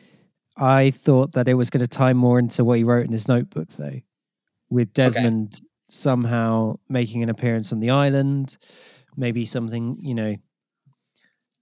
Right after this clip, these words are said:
Speaker 1: I don't know, something, something more. I mean, in, in the meantime, throughout, you know, after Charlotte died, right?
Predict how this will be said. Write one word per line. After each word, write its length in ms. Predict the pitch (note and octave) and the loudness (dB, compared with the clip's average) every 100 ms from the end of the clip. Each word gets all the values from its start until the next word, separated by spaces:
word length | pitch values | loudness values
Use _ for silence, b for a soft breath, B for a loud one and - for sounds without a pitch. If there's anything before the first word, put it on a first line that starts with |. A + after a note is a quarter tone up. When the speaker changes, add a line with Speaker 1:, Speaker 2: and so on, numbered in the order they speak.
| _ _ | _ _
Speaker 1:
I 40 | C#3 | -2
don't 140 | C#3 | 0
know, 260 | C#3 A#2 G2 - _ | 2 0 -4 -14 _
something, 680 | - E3 D3 D3+ C#3+ D3 - | -2 0 2 2 2 -2 -2
something 320 | F#3 F3+ E3+ | 0 2 4
more. 360 | D#3 B2+ - G3+ | 2 2 -2 -2
I 60 | F3+ | 2
mean, 180 | G3 | 4
in, 180 | A3 B3 | 4 0
in 440 | G3 A3 A#3+ A#3 G#3 | 0 2 2 2 0
the 80 | G3 | 0
meantime, 920 | F#3 F#3 F3 D#3+ A#2+ G2 G2+ A2 A#2 _ _ _ _ b b b b | 4 4 4 2 -2 -2 -2 -4 -8 _ _ _ _ b b b b
throughout, 640 | - D3 C#3 C#3 C3+ B2+ - | -2 4 6 6 4 2 -2
you 120 | C#3 | -2
know, 240 | A#2+ A2 G2+ - _ b b b b b b | 0 -2 -4 -12 _ b b b b b b
after 320 | F#3+ G3+ - A3+ | 4 6 6 2
Charlotte 420 | - G3+ E3+ C#3+ | 4 4 2 -4
died, 280 | A#2 G#2 G2+ | -4 -2 -4
right? 240 | G2+ A2 | -8 -10